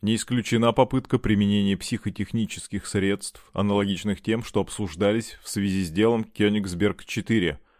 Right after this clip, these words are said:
Приказано – засекретить, копии направить в центр,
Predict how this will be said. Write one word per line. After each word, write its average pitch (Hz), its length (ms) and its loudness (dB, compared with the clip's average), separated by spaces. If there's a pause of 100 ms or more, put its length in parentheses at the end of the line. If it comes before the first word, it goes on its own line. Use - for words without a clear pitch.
(360)
Приказано – 92 680 2 (280)
засекретить, 117 840 -2
копии 113 260 4
направить 98 440 2
в - 120 -16
центр, 107 440 0